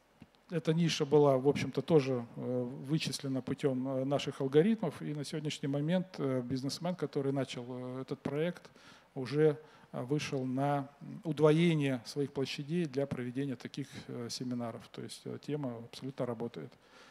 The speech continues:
Э, хочу сказать, что проект этот «Бизнес-дата» занял первое место в треке «Новые идеи для бизнеса» в конкурсе «Сильные идеи для нового времени» Агентства стратегических инициатив, а также вошёл в топ-сто лучших идей России по итогам две тысячи двадцатого года.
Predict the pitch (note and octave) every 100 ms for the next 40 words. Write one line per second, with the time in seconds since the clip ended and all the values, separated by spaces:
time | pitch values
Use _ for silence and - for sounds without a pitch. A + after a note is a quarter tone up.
0 | - - - _ - C#2+ - - D#3 E3
1 | D#3 - C#3 - D3+ E3 D#3+ - C#3 -
2 | C3 B2+ C#3+ D3 C#3 C#3+ D3 C3 C#3 B2
3 | - E3 D3 C3+ C#3 D3 - B2+ - C3+
4 | A#2 C3+ C3+ B2 B2 A#2+ C3 B2 A2+ B2
5 | A#2+ A#2+ A2+ A2 C3 G#2+ - C3 C3+ -
6 | - B2 - - - - - D3 C3+ B2+
7 | B2 B2 B2+ C#3 B2+ A#2+ A#2+ B2 A#2 A#2+
8 | F#3 A3 F#3+ E3 D#3+ D#3+ - C#3+ D3+ -
9 | C#3+ D3 - C3+ - C#3 - C#3 - C3+
10 | - - - - - - F#3+ F#3 F3 C#3
11 | C3+ B2 B2 D#3 D#3 - - C#3+ - -
12 | F3+ D3+ D3+ C3 - B2+ C#3 B2+ A#2+ -
13 | E3+ D3 - D#3 C#3+ - D3 C3+ A#2 A#2+
14 | C#3 D3+ B2+ A#2 A#2+ D3 C3+ A2+ B2 A#2